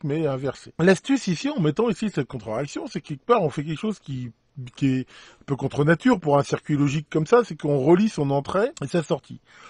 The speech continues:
Donc lui, il sait plus trop où il est, parce qu'en gros, on lui dit, normalement, t'inverses. Donc quand t'as ici, t'as zéro volt,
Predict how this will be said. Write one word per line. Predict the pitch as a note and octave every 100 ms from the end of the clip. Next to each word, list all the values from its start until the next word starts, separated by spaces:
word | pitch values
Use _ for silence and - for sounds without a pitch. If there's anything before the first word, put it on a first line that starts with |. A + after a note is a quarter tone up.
| - - -
Donc | -
lui, | C#4
il |
sait | -
plus | F3+ F3
trop | F3+
où | E3+
il | F#3+
est, | G#3 D#3+
parce | B2+ -
qu'en | D#3 F3+
gros, | G#3 F#3+
on |
lui | F3
dit, | F3 G3
normalement, | F3 F3 F#3 G3 G3+
t'inverses. | F3 E3 E3+ B2+ -
Donc | D#3 B2
quand | D#3
t'as | D#3+
ici, | D#3 F#3+
t'as | E3 C3+
zéro | D3 D3+ D#3+ D3
volt, | D3+ D#3 C#3+